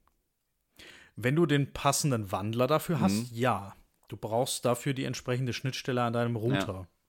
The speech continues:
Speaker 1: Aber technologisch funktioniert das noch.
Speaker 2: Ja, okay. Aber also jetzt mal ehrlich.
Speaker 1: Also du kannst wirklich
Speaker 2: Das
Speaker 1: noch die alten, die alten kannst du immer
Speaker 2: Festnetz.
Speaker 1: verwenden, aber
Speaker 2: Ja.
Speaker 1: wofür?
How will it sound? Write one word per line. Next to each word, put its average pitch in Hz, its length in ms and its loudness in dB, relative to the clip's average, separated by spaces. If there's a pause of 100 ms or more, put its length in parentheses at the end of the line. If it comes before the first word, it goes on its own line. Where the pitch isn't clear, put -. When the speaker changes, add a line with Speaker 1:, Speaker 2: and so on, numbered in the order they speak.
(580)
Speaker 1:
Aber 113 220 -2
technologisch 123 680 2
funktioniert 185 540 0
das - 200 -2
noch. 98 280 -8 (1300)
Speaker 2:
Ja, 98 100 2
okay. 113 220 -2 (300)
Aber 95 380 8
also 98 200 4
jetzt 104 200 4
mal 107 100 4
ehrlich. 107 360 0 (460)
Speaker 1:
Also 139 100 2
du 135 80 2
kannst 160 320 4
wirklich 170 300 2
Speaker 2:
Das 143 160 -6
Speaker 1:
noch 143 100 -4
die 135 120 -4
alten, 123 400 0
die 117 120 -6
alten 135 200 -4
kannst 123 160 -6
du 143 40 -10
immer 139 60 -6
Speaker 2:
Festnetz. 117 100 4
Speaker 1:
verwenden, 127 260 2
aber 131 220 6 (2250)
Speaker 2:
Ja. 101 140 0
Speaker 1:
wofür? 101 360 0